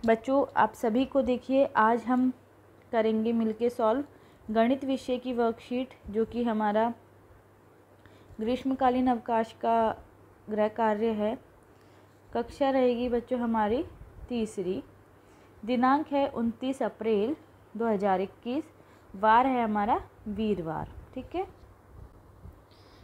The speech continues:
गतिविधि देखिए पहली, नीचे दिए गए प्रत्येक बर्तन को भरने के लिए कितने कप की आवश्यकता होगी? तो बच्चों देखिए, यहाँ बर्तन दिए गए हैं और आपको कपों की संख्या लिखनी है कि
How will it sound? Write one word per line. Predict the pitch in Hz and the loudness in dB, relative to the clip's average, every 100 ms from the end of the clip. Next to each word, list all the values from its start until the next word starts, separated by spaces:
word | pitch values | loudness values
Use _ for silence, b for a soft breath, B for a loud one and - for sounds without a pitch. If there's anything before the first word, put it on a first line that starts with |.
| B | B
गतिविधि | 214 233 285 294 311 320 | -2 -2 0 0 2 2
देखिए | 262 220 233 240 | 0 -2 -4 -6
पहली, | 254 214 202 214 302 | -2 0 0 -2 0
नीचे | 233 240 320 339 | 2 2 0 0
दिए | 302 294 | 0 2
गए | 294 | 2
प्रत्येक | 302 240 233 269 240 | 0 -4 -4 -6 -2
बर्तन | 226 196 254 269 | -2 -2 -4 -2
को | 285 | -2
भरने | 220 214 185 226 | -2 -4 -2 -2
के | 247 | -2
लिए | 226 233 | -2 -4
कितने | 233 240 254 285 | -4 -6 -4 -2
कप | 262 233 - | -2 -4 -4
की | 247 | 0
आवश्यकता | 214 190 190 202 - 233 | 2 0 -6 -10 -6 -6
होगी? | 208 190 170 160 - - - B B B B B - | -4 -4 -4 -6 -8 -16 -18 B B B B B 0
तो | |
बच्चों | 262 254 285 262 | 2 2 2 0
देखिए, | 233 220 247 | 0 0 0
यहाँ | 247 240 254 | 2 4 4
बर्तन | 202 185 180 254 262 | 4 0 0 0 2
दिए | 247 226 | 4 2
गए | 202 196 | 4 2
हैं | 196 214 | 2 0
और | 254 233 | 2 2
आपको | 220 220 269 | 2 0 -4
कपों | 262 269 269 285 | -2 0 4 2
की | 285 | 2
संख्या | 285 233 - 226 | -2 -4 -4 -4
लिखनी | 202 214 208 | -4 -4 -4
है | 214 254 | 0 -2
कि | 269 285 | -2 -6